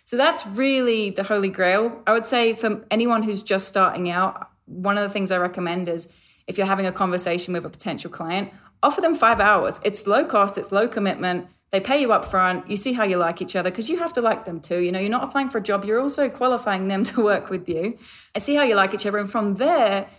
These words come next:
you can start talking about retainer situations. Is it, if it's not immediately evident how long things will take, work a couple of months on hourly, but then quickly move into that conversation of, "Let's get this onto a retainer so we both feel safe with this." Um, and I think that that's the way to go. Of course, there's other things like project-based where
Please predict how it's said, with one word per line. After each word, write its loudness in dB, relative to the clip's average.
you -6
can 0
start 0
talking 2
about 2
retainer -4
situations. -6
Is -2
it, -6
if -6
it's 0
not 4
immediately 2
evident 0
how 2
long 0
things -4
will -10
take, -2
work 4
a 0
couple -2
of 2
months 0
on -4
hourly, 2
but -4
then 0
quickly -2
move 0
into -2
that 0
conversation -6
of, -8
"Let's 2
get 0
this -4
onto -2
a 2
retainer -2
so -6
we -4
both -6
feel -4
safe -8
with -16
this." -10
Um, 2
and 2
I 4
think 0
that 2
that's 4
the 0
way 2
to -8
go. 2
Of -2
course, 0
there's -2
other 0
things -2
like -4
project-based -2
where -6